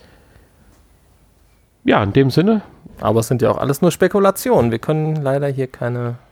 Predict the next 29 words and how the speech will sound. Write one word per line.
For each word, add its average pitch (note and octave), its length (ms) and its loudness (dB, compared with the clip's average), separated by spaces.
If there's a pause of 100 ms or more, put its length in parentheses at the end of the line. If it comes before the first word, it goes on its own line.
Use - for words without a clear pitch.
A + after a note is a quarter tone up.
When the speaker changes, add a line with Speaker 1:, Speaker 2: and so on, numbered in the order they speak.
(300)
Speaker 1:
Nee, B2+ 160 4
solche C#3+ 320 2
Tests - 300 -4
können C#3+ 240 2
und B2+ 140 4
wollen D3 220 4
wir B2 80 4
aber A#2 160 2
auch A#2 160 2
nicht A2+ 160 -4
machen, B2+ 300 0 (240)
Speaker 2:
<laughs> F3 120 2
Nee. G3 180 2
Speaker 1:
weil B2 440 0
wir B2+ 140 4
ja B2 160 4
doch, A#2 340 -2 (100)
äh, B2 280 -2 (920)
uns - 400 -4
rausnehmen, A2+ 760 2 (320)
einen G2+ 360 0
groben C3+ 340 2
Überblick A#2 480 2
immer A2+ 160 2
über A2+ 240 2
die G#2+ 140 0
Spiele A2 320 0
zu - 160 -4
geben A#2+ 400 2